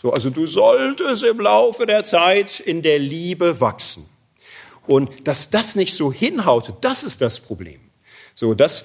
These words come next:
äh, bei der Selbstbeobachtung er immer wieder absolute Zusammenbrüche hatte, Verzweiflungsteufelskreise der Gedanken, dass er Schweißausbrüche bekam.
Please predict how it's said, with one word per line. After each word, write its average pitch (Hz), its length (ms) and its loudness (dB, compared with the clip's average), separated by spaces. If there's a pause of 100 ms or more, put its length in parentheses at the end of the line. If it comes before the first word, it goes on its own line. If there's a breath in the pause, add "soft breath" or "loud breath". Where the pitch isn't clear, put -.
(160 loud breath)
äh, 127 160 2
bei 147 180 4
der 139 140 2
Selbstbeobachtung 175 1300 0
er 151 260 2
immer 214 380 2
wieder 175 580 2
absolute 208 680 -2
Zusammenbrüche 175 1000 0
hatte, 170 340 2 (360 loud breath)
Verzweiflungsteufelskreise 170 2250 0
der 147 200 4
Gedanken, 151 720 0
dass 139 180 0
er 143 140 0
Schweißausbrüche 156 840 0
bekam. 147 440 0